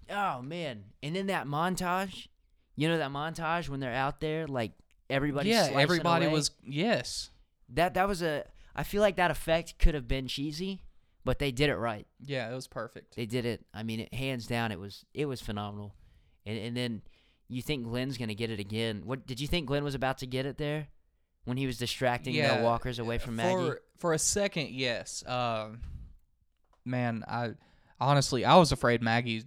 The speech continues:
Speaker 2: was gonna fall off the watchtower.
Speaker 1: That was a possibility.
Speaker 2: Maggie's too hot to be lost, man. I
Speaker 1: Yep.
Speaker 2: love her.
Speaker 1: She's great.
Speaker 2: Yeah.
Speaker 1: I, I first knew her as Bella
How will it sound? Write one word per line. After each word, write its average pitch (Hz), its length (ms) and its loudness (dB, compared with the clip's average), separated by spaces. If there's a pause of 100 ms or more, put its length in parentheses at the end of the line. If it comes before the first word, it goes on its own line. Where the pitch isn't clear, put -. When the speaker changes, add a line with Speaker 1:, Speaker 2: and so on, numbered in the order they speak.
(160)
Speaker 2:
was 113 200 -6
gonna 113 200 -6
fall 113 280 0
off 113 100 -6
the - 80 -8
watchtower. 117 720 -4 (720)
Speaker 1:
That - 160 -12
was 107 120 -10
a 110 40 -10
possibility. 107 580 -2
Speaker 2:
Maggie's 151 340 2
too 135 180 2
hot 120 220 2
to 101 60 -4
be - 140 -8
lost, - 420 -10
man. 123 320 -6 (680)
I 104 100 -4
Speaker 1:
Yep. 147 60 2
Speaker 2:
love 135 180 4
her. - 220 -4 (260)
Speaker 1:
She's 131 220 -10
great. 123 300 -2 (260)
Speaker 2:
Yeah. 120 180 -6 (520)
Speaker 1:
I, 120 200 -2
I 127 120 0
first 160 320 4
knew 139 160 2
her 120 60 2
as 107 120 -2
Bella 107 420 0